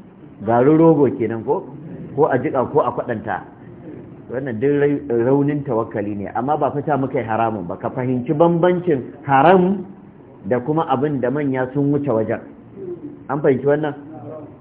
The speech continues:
To da ka dai waɗannan bayan Allah, manzo Allah sallallahu alaihi wasallam ya ce, "La yasarquna", ba sa neman ai musu ruqya, shine tofi da danginsa. "Wala yaktawuna", ba sa lalas.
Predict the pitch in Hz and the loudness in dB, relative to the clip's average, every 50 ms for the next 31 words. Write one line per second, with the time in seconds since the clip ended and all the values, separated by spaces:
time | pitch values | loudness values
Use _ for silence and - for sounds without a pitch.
0 | - - - - - - - - - 95 104 135 151 147 147 123 131 139 147 - | -20 -20 -20 -20 -20 -20 -20 -12 -8 -2 0 0 2 2 2 4 6 6 6 6
1 | 139 131 135 123 117 127 127 127 127 131 139 131 120 117 113 110 127 135 139 131 | 4 2 2 2 4 4 4 4 2 0 0 0 0 0 0 0 0 0 0 0
2 | 117 - 131 127 131 123 131 127 127 131 127 120 - 131 113 113 123 127 131 135 | -2 -2 -4 -4 -2 -2 -2 -4 -2 -2 -4 -2 -2 0 0 2 2 4 2 2
3 | 135 135 139 135 - - - 139 135 131 127 127 123 - - - - - - - | 0 0 0 0 0 0 -2 -4 -2 0 0 0 -2 -2 -8 -16 -20 -20 -18 -12
4 | 80 85 104 123 135 139 139 143 143 131 120 117 117 123 127 135 135 135 135 139 | -6 0 2 4 4 4 4 2 2 2 2 2 2 0 0 0 0 0 0 -2
5 | 139 143 139 139 131 123 120 117 127 135 127 - 123 120 139 139 - - 113 113 | -2 -4 -4 0 2 2 4 4 2 0 0 0 2 2 2 2 2 2 2 4
6 | 117 120 120 117 107 - - - - - - 131 139 135 131 120 104 90 117 117 | 4 4 4 2 0 -2 -8 -18 -20 -10 -4 -2 0 2 2 2 2 2 2 2
7 | 113 113 - 147 151 127 123 110 123 127 127 117 117 101 90 - 98 80 - - | 2 2 0 -2 0 0 0 2 2 0 2 0 0 -2 -2 -4 -6 -6 -6 -8
8 | - - - - - - - - 101 117 120 120 127 135 139 143 143 139 143 - | -14 -20 -20 -20 -20 -16 -10 -2 2 4 6 6 8 8 8 8 8 6 4 0
9 | - - - - - - 98 101 117 156 160 160 - - - 151 131 127 135 139 | -8 -12 -16 -18 -14 -10 -4 2 4 4 4 4 0 -4 0 2 2 4 4 4
10 | 151 156 139 131 117 113 135 147 151 147 - 147 127 117 113 123 127 127 117 92 | 2 2 2 0 0 2 2 2 2 0 0 0 0 2 2 2 0 0 0 -2